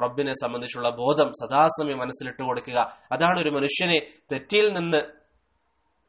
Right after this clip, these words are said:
പിന്തിരിപ്പിക്കാനുള്ള ഏറ്റവും നല്ല മാർഗം. ഒരു മനുഷ്യൻ അള്ളാഹുവിനെ പേടിച്ചു കഴിഞ്ഞാൽ പിന്നെ അൽഹംദുലില്ലാ അവന്റെ ജീവിതത്തിൽ അവന്റെ പ്രയാസങ്ങൾ ഉണ്ടാവില്ല. അവൻ ഒരു തെറ്റ് ചെയ്യുമ്പോൾ "എന്റെ റബ്ബ് എന്നെ കാണുന്നുണ്ട്."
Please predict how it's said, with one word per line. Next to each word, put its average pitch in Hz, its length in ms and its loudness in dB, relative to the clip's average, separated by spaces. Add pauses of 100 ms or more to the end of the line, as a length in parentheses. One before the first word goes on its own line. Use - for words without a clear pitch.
(140)
പിന്തിരിപ്പിക്കാനുള്ള 156 800 0
ഏറ്റവും 190 420 2
നല്ല 156 180 4
മാർഗം. 135 440 4 (360)
ഒരു 135 120 -2
മനുഷ്യൻ 139 480 2
അള്ളാഹുവിനെ 156 880 2
പേടിച്ചു 135 400 -6
കഴിഞ്ഞാൽ 120 460 -2 (440)
പിന്നെ 127 220 -8
അൽഹംദുലില്ലാ 123 680 -4
അവന്റെ 123 280 -6
ജീവിതത്തിൽ 123 580 -6
അവന്റെ 117 200 -6
പ്രയാസങ്ങൾ 120 540 -4
ഉണ്ടാവില്ല. 107 600 -8 (260)
അവൻ 190 200 2
ഒരു 196 100 -2
തെറ്റ് 185 260 -4
ചെയ്യുമ്പോൾ 180 560 2
"എന്റെ 165 180 0
റബ്ബ് 156 300 4
എന്നെ 175 280 2
കാണുന്നുണ്ട്." 143 500 -2